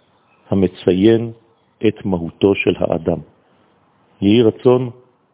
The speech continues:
שנדע לראות את הטוב, נדבר טוב,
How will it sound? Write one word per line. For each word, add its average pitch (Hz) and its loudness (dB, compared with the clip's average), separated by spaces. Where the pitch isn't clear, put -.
שנדע 90 -2
לראות 127 2
את - -10
הטוב, 101 0
נדבר 98 2
טוב, 82 -6